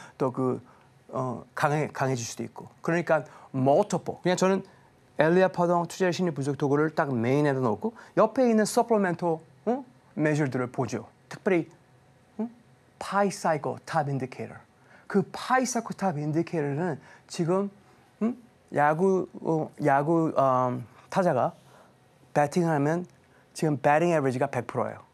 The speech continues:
일공공, 일점공공. 응? 요-, 아니, 배팅 에버리지가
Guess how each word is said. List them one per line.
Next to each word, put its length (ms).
일공공, 520
일점공공. 720
응? 100
요-, 80
아니, 180
배팅 300
에버리지가 540